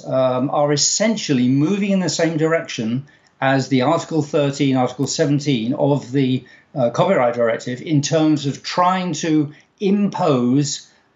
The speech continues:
uh, an obligation on sites to pre-filter everything. And that it wants to turn on its head the current legislation of something called the E-commerce Directive from two thousand, which says that if you're a site and somebody puts something up on your site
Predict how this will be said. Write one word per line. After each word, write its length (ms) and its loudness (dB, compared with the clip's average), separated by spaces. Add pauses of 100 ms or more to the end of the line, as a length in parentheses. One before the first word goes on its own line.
uh, 360 2
an 160 0
obligation 760 2
on 260 0
sites 680 0 (120)
to 320 2
pre-filter 840 0
everything. 520 -2 (340)
And 160 2
that 160 -2
it 100 0
wants 240 2
to 100 2
turn 480 2
on 260 2
its 140 0
head 380 -2
the 80 0
current 320 0
legislation 800 0 (320)
of 100 -2
something 240 2
called 200 -2
the 260 2
E-commerce 520 -2
Directive 520 0
from 140 -6
two 200 -2
thousand, 500 -2 (300)
which 180 2
says 420 2
that 340 0 (260)
if 180 0
you're 180 4
a 40 -2
site 580 -2 (320)
and 160 2
somebody 260 2
puts 220 -2
something 240 2
up 140 0
on 80 2
your 140 2
site 540 -2